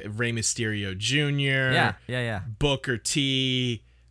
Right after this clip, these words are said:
Speaker 1: uh, Diamond Dallas Page, Goldberg. Those, those were my guys.
Speaker 2: Okay, okay. Well,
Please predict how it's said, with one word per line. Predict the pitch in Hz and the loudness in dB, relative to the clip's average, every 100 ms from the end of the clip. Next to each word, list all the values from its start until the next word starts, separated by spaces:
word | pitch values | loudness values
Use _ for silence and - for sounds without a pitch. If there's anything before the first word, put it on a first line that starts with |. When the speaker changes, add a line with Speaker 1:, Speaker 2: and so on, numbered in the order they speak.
| - | -4
Speaker 1:
uh, | 110 110 101 | -2 0 -2
Diamond | 101 135 131 127 120 | -2 2 2 2 0
Dallas | 123 117 - | 0 0 -2
Page, | - - 139 127 123 120 117 107 113 107 | -2 0 2 2 2 0 -2 -4 -6 -4
Goldberg. | 120 113 113 104 120 113 107 107 104 104 92 | -4 -4 -6 -6 -4 -4 -4 -4 -6 -8 -6
Those, | 120 117 104 - | -4 -2 -4 -4
those | 147 127 | -2 -2
were | 101 | -2
my | 92 82 | -6 -8
guys. | 76 57 - - | -10 -12 -8 -6
Speaker 2:
Okay, | 170 160 139 160 - | -4 -2 -2 -4 -6
okay. | 160 - 117 135 _ _ _ _ _ | -6 -2 -4 -4 _ _ _ _ _
Well, | 123 139 139 - | 0 2 2 -4